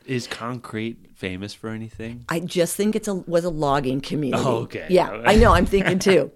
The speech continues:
Speaker 1: <laughs>
Speaker 2: "Okay, what's going on here? Do they, are they making concrete or what?"
Speaker 1: All right, yeah. <laughs>
Speaker 2: Yes. So anyway, as they arrive at Concrete, they go to the logging camp. There's no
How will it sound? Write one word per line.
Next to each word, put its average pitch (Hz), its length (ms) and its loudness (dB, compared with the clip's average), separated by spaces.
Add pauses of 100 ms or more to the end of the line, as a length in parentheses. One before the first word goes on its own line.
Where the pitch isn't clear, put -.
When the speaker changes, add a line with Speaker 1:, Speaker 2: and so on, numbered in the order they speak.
Speaker 1:
<laughs> - 120 -14
Speaker 2:
"Okay, 175 360 -2
what's 151 180 -4
going 165 240 0
on 175 140 2
here? 151 160 -2
Do 139 120 -4
they, 123 280 -8 (180)
are 143 80 -4
they 143 180 -6
making 160 320 -6
concrete 196 460 0
or 151 100 0
what?" 147 220 2
Speaker 1:
All 143 80 2
right, 143 320 -2
yeah. 123 160 -10 (120)
<laughs> 143 60 -2
Speaker 2:
Yes. - 480 0 (380)
So - 220 2
anyway, 214 320 6
as 196 400 6
they 196 160 2
arrive 156 280 2
at 147 100 -8
Concrete, 151 480 -6
they 143 100 -4
go 151 160 -2
to 151 60 -4
the 156 80 -6
logging 139 300 -4
camp. 123 300 -8
There's 151 160 -2
no 139 420 -2